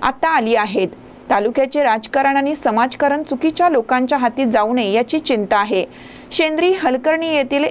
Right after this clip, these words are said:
एमआयडीसी मध्ये नवीन उद्योगधंदा आणून रोजगार उपलब्ध करून देण्यासाठी कटिबद्ध आहे.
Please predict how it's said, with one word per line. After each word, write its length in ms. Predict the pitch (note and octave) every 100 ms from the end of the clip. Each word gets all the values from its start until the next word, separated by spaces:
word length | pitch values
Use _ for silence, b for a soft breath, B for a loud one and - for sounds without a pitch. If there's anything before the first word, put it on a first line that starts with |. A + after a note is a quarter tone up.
| -
एमआयडीसी 560 | B3 C4 D4+ D4+ C#4+
मध्ये 320 | C4+ C#4 A3 A3+ B B A#3+
नवीन 420 | C#4 D4+ E4 F#4 -
उद्योगधंदा 640 | C4 A3 D4+ C#4+ D4+ D4+
आणून 320 | D#4 B3 C4+
रोजगार 400 | B3 A3+ G#3 C#4
उपलब्ध 440 | D4 B3+ B3 A3 B3+
करून 280 | C#4 C4+ C4
देण्यासाठी 480 | A3+ A3+ A3+ A#3+ C4+
कटिबद्ध 540 | B3+ G#3+ A#3+ G#3+ F#3
आहे. 320 | G3+ G#3 F#3+